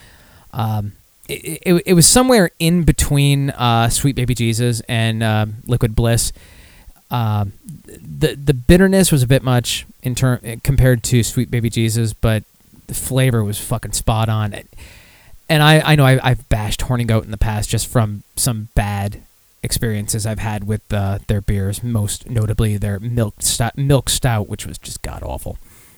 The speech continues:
But this one, this one was actually really good, the Horny Goat Chocolate Peanut Butter Porter.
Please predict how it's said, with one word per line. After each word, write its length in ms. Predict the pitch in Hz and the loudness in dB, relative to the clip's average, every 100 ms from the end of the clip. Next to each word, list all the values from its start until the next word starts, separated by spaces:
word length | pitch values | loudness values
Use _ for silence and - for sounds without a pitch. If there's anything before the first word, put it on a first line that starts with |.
| _ - _ _ _ _ - - | _ -20 _ _ _ _ -10 -2
But 220 | 120 - | 0 6
this 160 | 170 | 8
one, 160 | 180 170 | 8 6
this 180 | 160 165 | 6 6
one 120 | 165 | 6
was 100 | 143 | 6
actually 280 | 139 - 123 | 4 4 2
really 320 | 117 123 120 | 4 4 4
good, 260 | 117 110 104 | 2 2 2
the 160 | 107 | 0
Horny 180 | 107 113 | 0 -2
Goat 220 | 110 107 | -2 -4
Chocolate 460 | - 117 117 120 - - | -4 -2 -2 -4 -6 -2
Peanut 200 | - 117 | -2 0
Butter 140 | 120 | 0
Porter. 320 | - 113 113 | 0 0 0